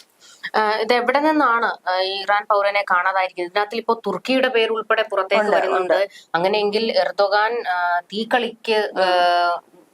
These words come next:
Speaker 1: തുനിഞ്ഞിരിക്കുകയാണ്.
Speaker 2: യുണൈറ്റഡ് അറബ് എമിറേറ്റ്സിലാണ്, യു എ ഇയിലാണ് അദ്ദേഹം താമസിക്കുന്നത്. ഇസ്രയേൽ പൗരനാണ്, പക്ഷേ ഇരട്ട പൗരത്വമാണ് ഉള്ളത്. ഇസ്രയേൽ മോൾഡോവൻ എന്ന ഇരട്ട പൗരത്വമാണ്. മോൾഡോവനിലാണ് ഇദ്ദേഹം ജനിച്ചത് എന്ന് പറയുന്നു.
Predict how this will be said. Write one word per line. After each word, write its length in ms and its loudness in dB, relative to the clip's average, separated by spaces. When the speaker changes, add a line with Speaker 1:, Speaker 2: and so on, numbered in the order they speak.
Speaker 1:
തുനിഞ്ഞിരിക്കുകയാണ്. 1000 0
Speaker 2:
യുണൈറ്റഡ് 800 2
അറബ് 340 2
എമിറേറ്റ്സിലാണ്, 880 0
യു 80 2
എ 180 4
ഇയിലാണ് 380 2
അദ്ദേഹം 460 0
താമസിക്കുന്നത്. 720 0
ഇസ്രയേൽ 440 0
പൗരനാണ്, 520 -2
പക്ഷേ 240 -2
ഇരട്ട 320 0
പൗരത്വമാണ് 600 0
ഉള്ളത്. 440 2
ഇസ്രയേൽ 680 2
മോൾഡോവൻ 680 2
എന്ന 380 0
ഇരട്ട 260 0
പൗരത്വമാണ്. 540 -2
മോൾഡോവനിലാണ് 800 0
ഇദ്ദേഹം 340 -4
ജനിച്ചത് 500 0
എന്ന് 220 2
പറയുന്നു. 420 -2